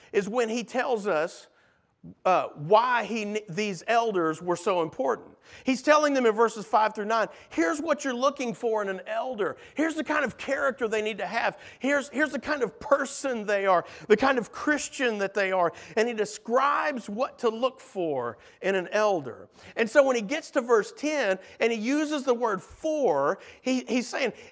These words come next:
churches need spiritually mature and biblically solid and sound elders. Verse ten, "For there are many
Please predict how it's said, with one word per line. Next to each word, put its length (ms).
churches 560
need 240
spiritually 760
mature 800
and 280
biblically 760
solid 800
and 180
sound 840
elders. 720
Verse 260
ten, 320
"For 1120
there 260
are 180
many 760